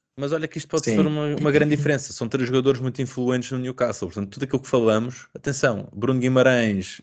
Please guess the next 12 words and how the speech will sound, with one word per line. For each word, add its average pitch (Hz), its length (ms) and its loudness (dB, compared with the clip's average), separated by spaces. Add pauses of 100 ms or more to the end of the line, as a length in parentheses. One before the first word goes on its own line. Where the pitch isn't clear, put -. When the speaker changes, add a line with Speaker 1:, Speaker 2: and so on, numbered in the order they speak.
Speaker 1:
eh, 78 160 -8
pá, 104 260 -2
médio 113 320 2
super 117 340 -2
influente, 110 420 -2
se - 40 -8
calhar 110 220 4
o 107 40 2
mais 110 420 0 (360)
influente 107 460 4
na 110 80 2
equipa. 110 480 0